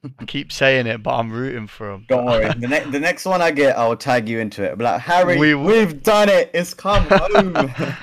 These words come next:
Speaker 2: It's coming home. We will get a
Speaker 1: Uh,
Speaker 2: champs tweet.
Speaker 1: yeah, yeah.
Speaker 2: Perfect. So, next couple of questions. Um, so this is on to the final two, and then we've got the, the special question that we ask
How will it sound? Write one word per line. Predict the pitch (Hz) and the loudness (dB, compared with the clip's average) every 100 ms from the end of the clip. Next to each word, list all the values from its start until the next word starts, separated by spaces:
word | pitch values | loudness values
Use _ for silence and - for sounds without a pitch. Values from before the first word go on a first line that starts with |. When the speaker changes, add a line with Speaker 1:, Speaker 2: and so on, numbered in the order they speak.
| - _ - | -20 _ 2
Speaker 2:
It's | 160 143 180 | 4 2 -4
coming | - 156 143 143 | -8 -8 -6 -4
home. | 139 139 135 117 - - - 131 117 | -2 -2 -4 -8 -16 -20 -18 -18 -18
We | 127 135 | -6 -4
will | 131 139 139 | -2 -2 -4
get | - 135 | -4 -4
a | |
Speaker 1:
Uh, | |
Speaker 2:
champs | 127 - 131 123 - | -4 -2 -4 -4 -18
tweet. | - 131 123 104 | -12 -8 -8 -8
Speaker 1:
yeah, | 90 80 | -10 -14
yeah. | 64 62 - _ _ _ _ _ _ _ _ | -16 -20 -20 _ _ _ _ _ _ _ _
Speaker 2:
Perfect. | 120 113 107 - 117 _ - - | -10 -8 -10 -12 -16 _ -20 -14
So, | - 165 131 117 - - | 0 2 4 2 -4 -8
next | 143 165 - | -4 -2 -2
couple | 180 156 | -2 -2
of | - | 0
questions. | 151 - 156 165 165 - - - | 0 0 -8 -10 -14 -18 -14 -4
Um, | 131 131 131 139 139 139 - | 0 2 0 -4 -12 -14 -18
so | - - 131 131 131 131 - - _ _ _ | -16 -6 -2 -2 -2 -6 -12 -20 _ _ _
this | 143 151 - | -14 -12 -10
is | 156 147 139 | -8 -8 -8
on | 135 135 | -10 -10
to | - | -10
the | 117 | -12
final | - 123 120 117 | -10 -8 -8 -10
two, | - 120 113 113 - | -12 -10 -8 -10 -12
and | 110 | -12
then | 107 107 - _ | -12 -14 -20 _
we've | 110 - | -20 -16
got | 107 - | -16 -14
the, | 101 95 - | -16 -16 -20
the | 110 | -20
special | - - - 104 | -20 -16 -16 -14
question | 117 - - 98 | -12 -12 -12 -14
that | 95 | -14
we | 101 | -14
ask | 95 - - | -14 -18 -20